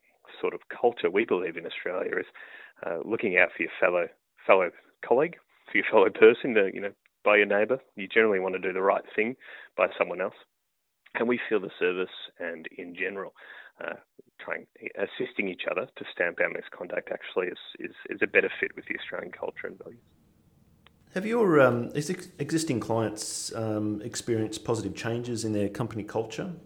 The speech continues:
Speaker 2: as a result of using your service? And can you provide, uh, perhaps an example?
Speaker 1: Yeah,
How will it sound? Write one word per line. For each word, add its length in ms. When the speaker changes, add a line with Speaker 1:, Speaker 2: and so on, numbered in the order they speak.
Speaker 2:
as 120
a 40
result 340
of 100
using 240
your 80
service? 500
And 240
can 160
you 80
provide, 440
uh, 180
perhaps 280
an 80
example? 500
Speaker 1:
Yeah, 140